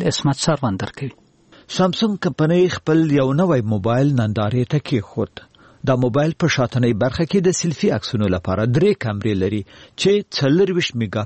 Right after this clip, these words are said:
Speaker 2: پکسله دي. د سامسونګ د ګلیکسي ای وی موبایل د دې کمپنۍ د متوسطې درجې موبایل دی، خو کمره یې خورا پرمختللې ده.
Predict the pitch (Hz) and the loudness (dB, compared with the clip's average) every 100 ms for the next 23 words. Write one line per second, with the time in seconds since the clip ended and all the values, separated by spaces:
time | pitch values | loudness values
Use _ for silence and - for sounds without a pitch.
0 | - 147 - 113 92 - 123 - _ _ | -2 -4 -2 -4 -4 -6 -10 -12 _ _
1 | - - - 139 170 196 - 190 170 - | -20 -20 -8 0 2 2 0 -2 -2 -2
2 | 175 156 160 151 127 131 156 - 139 139 | -2 0 0 0 0 0 -2 -2 2 2
3 | - 147 147 135 110 123 120 - 120 101 | 2 2 2 2 2 2 0 0 -2 0
4 | 120 185 202 156 147 190 196 120 90 98 | 2 2 2 2 0 2 0 -2 -4 -4
5 | 98 95 123 139 151 - 170 165 - 190 | -4 0 2 2 2 0 0 0 0 0
6 | 139 110 98 90 104 92 90 85 95 85 | 0 0 0 -2 -2 -2 -2 -2 -2 -2
7 | 58 - - 196 - 120 98 104 139 160 | -4 -6 0 0 0 -4 -4 0 0 0
8 | - 85 92 - 107 107 110 - 160 82 | -2 -4 -4 -4 -4 -2 -2 0 0 0
9 | - | -6